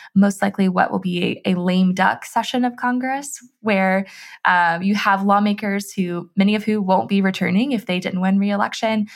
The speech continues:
who only have about a month left in office. And that is always a little bit of a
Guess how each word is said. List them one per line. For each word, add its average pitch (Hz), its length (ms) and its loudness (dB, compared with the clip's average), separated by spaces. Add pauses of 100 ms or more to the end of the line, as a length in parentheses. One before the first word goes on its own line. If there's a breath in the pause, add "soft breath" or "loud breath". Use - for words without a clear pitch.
(260 loud breath)
who 214 120 2
only 202 260 4
have 185 320 2
about 185 220 2
a 175 40 -4
month 185 300 0
left - 240 -2
in 185 80 -8
office. - 540 -4
And 185 240 2
that 214 100 4
is 285 140 -2
always 220 280 2
a 240 80 0
little 202 220 0
bit 185 240 -2
of 180 160 0
a 180 260 -2